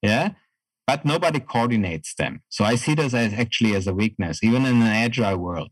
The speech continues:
you should think about, uh, and then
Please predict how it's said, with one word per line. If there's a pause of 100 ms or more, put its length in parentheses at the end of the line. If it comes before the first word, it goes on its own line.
you
should
think
about,
uh, (260)
and
then